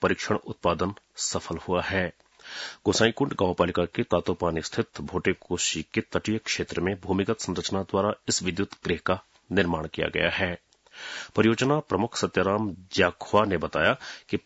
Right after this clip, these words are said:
पहले परीक्षण से बावन मेगावाट बिजली उत्पादित की गई है। राष्ट्रपति रामचंद्र पौडेल ने विभिन्न देशों के लिए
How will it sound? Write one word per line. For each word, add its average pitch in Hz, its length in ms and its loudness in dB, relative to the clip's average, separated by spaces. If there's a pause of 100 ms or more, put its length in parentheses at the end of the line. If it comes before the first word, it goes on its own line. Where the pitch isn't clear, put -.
पहले 113 380 2 (280)
परीक्षण 92 500 0
से 98 220 -2 (240)
बावन 95 280 4
मेगावाट 90 480 0 (140)
बिजली 85 320 -4 (120)
उत्पादित 78 380 -2
की - 200 -14
गई 85 180 -2
है। 90 220 -2 (1800)
राष्ट्रपति 143 520 4 (100)
रामचंद्र 117 420 2
पौडेल 92 340 2
ने 90 180 2
विभिन्न 113 380 0
देशों 92 280 0
के - 140 -2
लिए 92 160 2